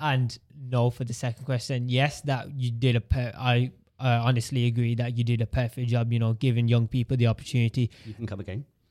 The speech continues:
Speaker 1: <laughs> Thank you, I appreciate it. Um, but especially, you know, 'cause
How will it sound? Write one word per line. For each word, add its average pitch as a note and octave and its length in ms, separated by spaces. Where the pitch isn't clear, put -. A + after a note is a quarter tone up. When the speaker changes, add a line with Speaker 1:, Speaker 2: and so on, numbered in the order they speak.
Speaker 1:
<laughs> - 20
Thank D3+ 1160
you, B2 80
I B2 80
appreciate B2 520
it. - 80
Um, C3 340
but C3+ 180
especially, D#3+ 400
you D3 60
know, C#3+ 140
'cause C#3 300